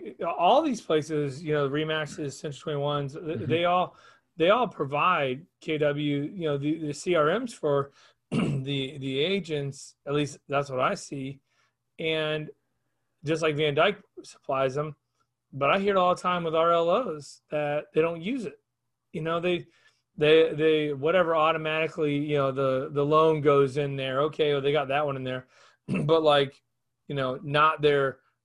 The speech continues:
Speaker 1: their Little League team, you know,
Speaker 2: Yep,
Speaker 1: or,
Speaker 2: yep.
Speaker 1: you know, grandmas or, you know, parents, friends, whatever, family, you know, B and I, networking groups, whatever it is.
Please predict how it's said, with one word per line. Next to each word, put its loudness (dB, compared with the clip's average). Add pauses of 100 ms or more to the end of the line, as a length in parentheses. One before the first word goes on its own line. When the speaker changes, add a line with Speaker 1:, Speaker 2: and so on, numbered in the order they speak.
(160)
Speaker 1:
their 0
Little 0
League 0
team, -6 (340)
you -2
know, -2
Speaker 2:
Yep, 0
Speaker 1:
or, -2
Speaker 2:
yep. -6
Speaker 1:
you -2
know, 0
grandmas -2
or, -6
you -6
know, -6
parents, -6
friends, -4
whatever, 0
family, -6 (500)
you -4
know, 0
B -4
and 0
I, 2
networking -4
groups, -4
whatever 2
it 2
is. 0